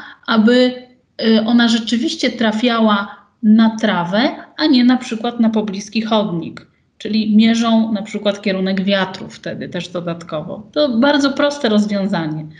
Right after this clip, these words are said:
Ym, są rozwiązania, które pozwalają, mm,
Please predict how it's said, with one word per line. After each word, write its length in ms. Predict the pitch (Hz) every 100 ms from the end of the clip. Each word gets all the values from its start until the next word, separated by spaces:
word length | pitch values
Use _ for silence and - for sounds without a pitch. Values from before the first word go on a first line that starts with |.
| - - - - _
Ym, 600 | 220 202 202 208 208 208 - - - - _ -
są 400 | - 233 247 269
rozwiązania, 760 | 254 226 240 226 233 240 240
które 260 | - 220 214
pozwalają, 960 | 214 214 208 202 196 208 220 233 226 226
mm, 500 | 214 208 202 208